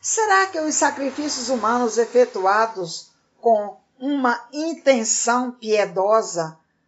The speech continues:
puderam alguma vez ter sido agradáveis a Deus? Não, nunca.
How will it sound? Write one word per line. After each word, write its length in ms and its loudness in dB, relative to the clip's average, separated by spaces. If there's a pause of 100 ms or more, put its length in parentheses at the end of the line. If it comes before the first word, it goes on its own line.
(140)
puderam 500 2
alguma 360 2
vez 340 0
ter 160 2
sido 220 -6
agradáveis 680 0
a 80 2
Deus? 680 -2 (560)
Não, 720 -4 (240)
nunca. 800 -4